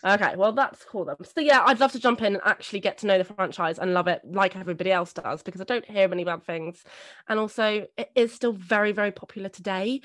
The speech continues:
And so I miss out on a lot of the hype around, you know, like,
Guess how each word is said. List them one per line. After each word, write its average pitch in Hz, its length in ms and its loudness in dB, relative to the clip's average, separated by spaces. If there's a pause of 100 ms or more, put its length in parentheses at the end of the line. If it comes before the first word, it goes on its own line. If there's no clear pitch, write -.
(360)
And 190 300 2
so 202 260 4
I 233 80 8
miss 240 260 4
out 185 280 6
on 180 160 2
a 175 40 2
lot 180 180 2
of 165 120 -4
the 175 160 0
hype - 480 -2
around, 165 480 -4
you 185 100 -10
know, 135 160 -8 (140)
like, - 160 -8